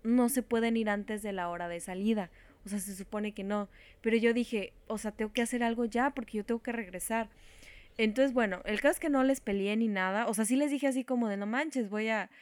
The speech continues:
según yo iba a ser como que una cosa, eh, de la Profeco, ¿no? O sea, para decirle de, pues, que nos habían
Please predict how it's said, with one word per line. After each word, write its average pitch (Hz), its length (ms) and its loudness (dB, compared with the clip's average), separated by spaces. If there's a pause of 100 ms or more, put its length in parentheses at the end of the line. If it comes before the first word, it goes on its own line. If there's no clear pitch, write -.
(160)
según 277 320 0
yo 311 160 4
iba 294 200 2
a 269 60 0
ser 254 160 -6
como 247 260 -2
que 202 100 -10
una 214 500 -4
cosa, 220 420 -4 (180)
eh, 175 440 -6 (380)
de 202 160 -6
la 185 100 0
Profeco, 196 400 -2
¿no? 180 180 -4
O 214 40 -6
sea, 196 120 -6
para 180 200 -4
decirle 247 500 -2 (440)
de, 180 960 -2 (1300)
pues, 233 200 2
que 247 100 -2
nos 220 160 -2
habían 214 420 0